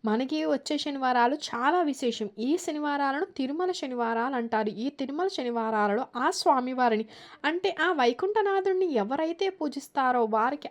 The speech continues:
ఆ స్వామి యొక్క అనుగ్రహం కలుగుతుందని సాక్షాత్తు ఆ వైకుంఠనాథుడే చెప్పాడు. అందుకే ఎంత విశేషమైనటువంటి ఈ తిరుమల శనివారాలను ఎవ్వరు మిస్ చేసుకోకూడదు. మీకున్నటువంటి వాటిల్లో భక్తి శ్రద్ధలతో స్వామిని పూజించి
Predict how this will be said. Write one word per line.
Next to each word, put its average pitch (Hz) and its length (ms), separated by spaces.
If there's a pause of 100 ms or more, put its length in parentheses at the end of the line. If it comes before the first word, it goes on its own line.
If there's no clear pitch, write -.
ఆ 247 140
స్వామి 269 460
యొక్క 349 220
అనుగ్రహం 269 520
కలుగుతుందని 294 560
సాక్షాత్తు 311 760 (120)
ఆ 302 120
వైకుంఠనాథుడే 311 840
చెప్పాడు. 262 540 (340)
అందుకే 240 580 (280)
ఎంత 269 240 (100)
విశేషమైనటువంటి 349 1000
ఈ 285 220
తిరుమల 349 360
శనివారాలను 320 800
ఎవ్వరు 254 580
మిస్ 311 300
చేసుకోకూడదు. 240 600
మీకున్నటువంటి 311 840
వాటిల్లో 311 520 (1040)
భక్తి 208 300
శ్రద్ధలతో 302 560
స్వామిని 277 460
పూజించి 285 540